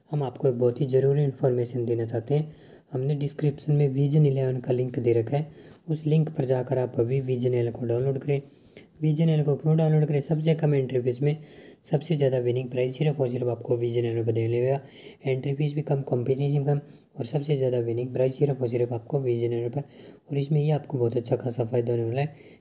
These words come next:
पाँच पाँच minute extra deadline हर game के, यानी कि हर बाकी ऐप से पाँच minute बाद इसमें game start होगा। तो line up आने बाद एक अच्छा खासा मौका बचता है आपके पास अपनी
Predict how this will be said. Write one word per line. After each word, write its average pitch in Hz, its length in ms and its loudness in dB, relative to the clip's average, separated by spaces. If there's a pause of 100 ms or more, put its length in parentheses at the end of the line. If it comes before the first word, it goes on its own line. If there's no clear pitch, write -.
(120)
पाँच 143 240 -2
पाँच 147 240 0
minute 127 280 0
extra 127 300 0
deadline 123 460 0
हर 127 180 -2
game 120 220 0
के, 117 120 -2
यानी 120 260 -2
कि 151 180 0 (460)
हर 151 140 2 (180)
बाकी 135 300 -2
ऐप 127 120 2
से 139 180 -4
पाँच 143 320 -2
minute 123 200 -2
बाद 120 200 0
इसमें 120 220 -4
game 117 200 -4
start 117 300 -6
होगा। 123 200 0 (480)
तो 131 80 -4
line 131 260 -2
up 143 140 -4
आने 127 120 -4
बाद 120 160 -2
एक 123 100 -2
अच्छा 131 240 -2
खासा 131 240 0
मौका 120 280 -6
बचता 120 300 -4
है 127 60 0
आपके 120 220 -8
पास 123 180 -4
अपनी 135 240 -2